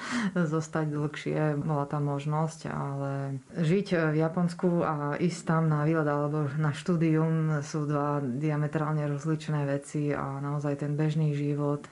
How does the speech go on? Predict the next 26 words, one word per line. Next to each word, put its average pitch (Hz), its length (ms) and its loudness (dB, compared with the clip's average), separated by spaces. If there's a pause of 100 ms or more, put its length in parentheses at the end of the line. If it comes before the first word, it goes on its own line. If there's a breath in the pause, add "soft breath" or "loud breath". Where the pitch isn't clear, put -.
(160 loud breath)
nie 170 160 2
je 147 80 0
až 147 160 -6
taký 151 240 -2
jednoduchý, 151 400 -2
ak 143 80 -6
sa 156 160 0
niekedy 156 320 0
na 147 160 0
prvý 147 320 -2
pohľad 143 320 -2
zdá, 143 400 -2
aj 165 80 0
z - 80 -10
toho 160 160 0
finančného 147 480 -2
hľadiska, 147 440 -4
aj 143 320 -2 (120)
celkovo. 143 480 -4
Ten 156 240 0
systém 151 560 -2
toho 143 560 -2
napredovania 156 800 0
v 151 80 0
rámci 147 320 0
akejkoľvek 151 480 -2